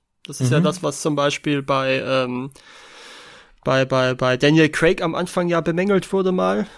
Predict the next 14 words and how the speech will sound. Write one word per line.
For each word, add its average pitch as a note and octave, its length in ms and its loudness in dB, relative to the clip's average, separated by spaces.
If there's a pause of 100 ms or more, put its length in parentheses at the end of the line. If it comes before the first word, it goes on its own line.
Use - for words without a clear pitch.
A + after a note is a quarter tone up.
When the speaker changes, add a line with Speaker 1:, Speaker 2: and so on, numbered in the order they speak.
(180)
Speaker 1:
von F3 320 -6
manchen F3 380 -6
Leuten, F3 320 -2
als D3+ 160 -4
er E3+ 80 0
vorgestellt F#3 640 -2
wurde. F#3 400 2
Oder, B2+ 800 0
ähm, A#2+ 360 -8 (1200)
er - 140 -4
passt D#3+ 320 -2
auch C#3+ 100 -4
alterstechnisch F#3 720 0
besser F#3+ 260 0